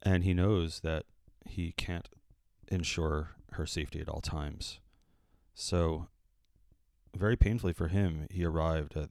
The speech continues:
the conclusion that it was time to place her into a facility. And it's been very difficult for him. Notable that for them, this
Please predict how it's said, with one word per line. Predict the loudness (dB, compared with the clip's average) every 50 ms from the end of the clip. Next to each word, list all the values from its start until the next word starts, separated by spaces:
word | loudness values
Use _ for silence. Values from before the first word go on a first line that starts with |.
| -10 -8
the | -8 -8 -6
conclusion | -6 -8 -8 -4 -2 0 0 0 0 -2 -2
that | -2 -4 -2
it | -2 -4
was | -4 -6 -6
time | -4 -4 -4 -4 -4 -6 -6
to | -8 -8 -8 -6
place | -4 -4 -4 -2 -4 -4
her | -6 -8 -8
into | -8 -8 -10 -10 -10 -10 -8 -8 -6
a | -6 -6 -8
facility. | -6 -6 -4 -4 -4 -4 -4 -6 -8 -10 -12 -16 -20 -20 _ _ _ _ _ _ _ _ _ _ _ _
And | -4 -2 -2 -2 -2 -6 -10 -16 _ _ _ -20 _ _ _ _ -8
it's | -4 -2
been | 0 2 2
very | 2 2
difficult | 2 0 0 0 -2 -4 -6 -6
for | -6 -6
him. | -6 -6 -6 -6 -10 -10 -12 -16 -20 -20 _ _ _ _ _ _ _ _ _ _ _ _ _ _ _ -20 -20 -20 _ _ _ _ -20 -20 -20 _ _ _ _ _ -20 -20 -20 _ _ -20 _ _ _
Notable | 0 2 4 4 4 4 2 2 0 0 -2 -6 -10 -16 _ _ _ _ _ _ _ _ _ -20 -18 _
that | -8 -6 -4 -4 -4 -4 -6 -8 -14 -20 _ _ _ _ _ _ -20 -18
for | -10 -10 -6 -4
them, | -2 -2 -2 -2 -2 -6 -8 -10 -10 -8
this | -8 -8 -8 -8 -8 -10 -10 -12 -12 -16